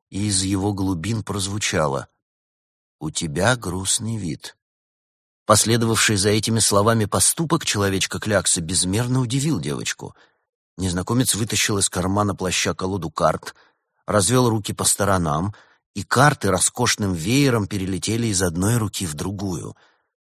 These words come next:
Вероника ахнула. Прежде она видала подобные трюки лишь в кино. А мальчик издал приглушенный шарфом смешок, провел одной ладонью над другой, и колода исчезла.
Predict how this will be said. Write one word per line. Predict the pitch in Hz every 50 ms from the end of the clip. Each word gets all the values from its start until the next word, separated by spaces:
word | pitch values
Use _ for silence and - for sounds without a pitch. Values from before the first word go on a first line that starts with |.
| _ _ _ _ _ _
Вероника | - 85 90 82 80 78 80 80 - 101 -
ахнула. | - - 95 90 - - 85 82 80 78 73 71 - _ _ _ _ _ _ _ _ _ _ _ -
Прежде | - 92 95 98 113 123 127 120 101
она | 95 95 98
видала | 98 98 98 98 104 104 101
подобные | - 101 92 98 107 98 98 98 98 92
трюки | - - 95 95 - - 107 87 - _ -
лишь | 85 87 82 -
в | - -
кино. | - 110 113 107 85 78 - - _ _ _ _ _ _ _ _ _ _ _ _ _ -
А | - 87
мальчик | 90 87 90 101 131 123 - - - 76 - - _ _ _ _ _ _
издал | - 90 87 80 76 98 127 120 98
приглушенный | - 98 95 87 92 95 - - 131 123 117 107 101
шарфом | - - 131 127 113 - 101 95
смешок, | 85 - - 92 92 - - - - 156 147 - - - - - _ _ _ _
провел | - - 92 98 101 127 135 120
одной | 113 95 113 123 127
ладонью | 117 110 107 98 117 123 117 107 104
над | 101 107 107 90
другой, | 76 73 92 95 82 85 110 156 165
и | - - -
колода | - - 90 87 92 110 127 - -
исчезла. | 95 - - - - - - 92 78 - - - -